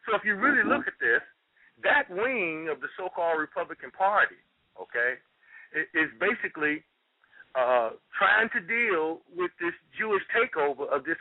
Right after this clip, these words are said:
Speaker 1: country, uh, this Zionist takeover of this country, uh, almost single-handedly. One
Speaker 2: Hmm.
Speaker 1: is doing it from the standpoint of removing, uh, a foreign aid to Israel,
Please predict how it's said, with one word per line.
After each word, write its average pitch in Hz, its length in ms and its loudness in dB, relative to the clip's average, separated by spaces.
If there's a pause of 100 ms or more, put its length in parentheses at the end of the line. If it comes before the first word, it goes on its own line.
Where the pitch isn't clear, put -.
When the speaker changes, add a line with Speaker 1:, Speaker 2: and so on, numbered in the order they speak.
Speaker 1:
country, 196 400 0 (600)
uh, 135 100 0
this 143 180 0 (120)
Zionist 185 480 4
takeover 143 720 -6
of 135 120 -6
this 139 160 -10 (120)
country, 170 360 -6 (640)
uh, 127 200 2
almost 254 400 2
single-handedly. 214 640 -2 (1300)
One 277 280 4
Speaker 2:
Hmm. 208 80 6
Speaker 1:
is - 100 0
doing 214 220 2
it 214 120 2
from 202 160 2
the 190 120 -2
standpoint 208 480 0
of 175 120 -4
removing, 208 580 -6 (460)
uh, 123 360 2 (480)
a 117 60 -4 (100)
foreign 208 300 4
aid 208 240 4
to 185 100 -4
Israel, 233 600 2